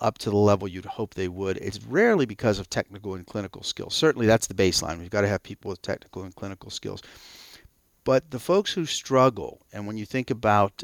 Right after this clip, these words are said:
um, folks who have performance issues, it's because they aren't adaptable. Uh, they aren't collaborative. They don't have a high level of emotional intelligence.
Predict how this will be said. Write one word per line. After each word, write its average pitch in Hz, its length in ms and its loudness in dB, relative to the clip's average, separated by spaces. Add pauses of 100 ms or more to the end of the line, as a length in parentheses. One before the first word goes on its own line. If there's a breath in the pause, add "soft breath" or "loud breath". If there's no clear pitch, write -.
um, 82 460 0
folks 110 220 -4
who 104 80 -6
have 101 160 -4
performance 107 600 -8
issues, 87 320 -8 (380 loud breath)
it's 117 140 0
because 160 300 2
they 139 80 2
aren't 110 180 4
adaptable. 90 580 2 (320 soft breath)
Uh, 87 160 -4
they 98 120 -2
aren't 107 220 0
collaborative. 80 520 0
They 98 100 -6
don't 107 280 -2
have 98 180 2
a 92 60 2
high 98 180 2
level 92 320 4
of 82 100 -2
emotional 85 400 -10
intelligence. 85 600 -2